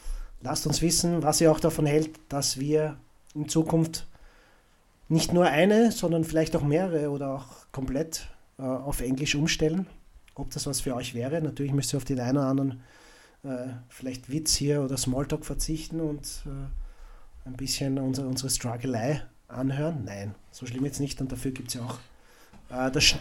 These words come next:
Tonstudio dann im Nachhinein zum Zusammenschneiden. Aber, ähm, möchte da relativ wenig davon Gebrauch machen. Aber nichtsdestotrotz,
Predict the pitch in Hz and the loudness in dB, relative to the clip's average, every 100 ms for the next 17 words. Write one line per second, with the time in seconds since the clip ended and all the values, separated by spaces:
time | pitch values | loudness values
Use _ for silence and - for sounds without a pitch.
0 | - 151 170 - 156 156 165 160 165 143 | 8 10 12 10 8 6 4 4 2 2
1 | 127 127 147 147 143 123 - 120 151 - | 2 0 0 -2 -4 -6 -4 -2 -2 -2
2 | 151 151 143 135 135 - - _ _ _ | -4 -4 -4 -6 -8 -12 -20 _ _ _
3 | _ _ _ _ _ - - 127 120 113 | _ _ _ _ _ -18 -14 -8 -4 -4
4 | 110 131 - _ - 117 131 135 127 123 | -6 -10 -18 _ -8 -6 -6 -6 -6 -6
5 | 123 127 127 123 131 156 - 135 135 123 | -6 -6 -8 -6 -6 -6 -8 -6 -6 -4
6 | 127 139 143 139 147 117 - - - - | -4 -2 -4 -4 -8 -10 -14 -16 -18 -20
7 | - - - - - 147 160 - 160 151 | -18 -18 -20 -12 0 6 6 6 4 2
8 | 135 147 165 - - | 0 2 4 4 2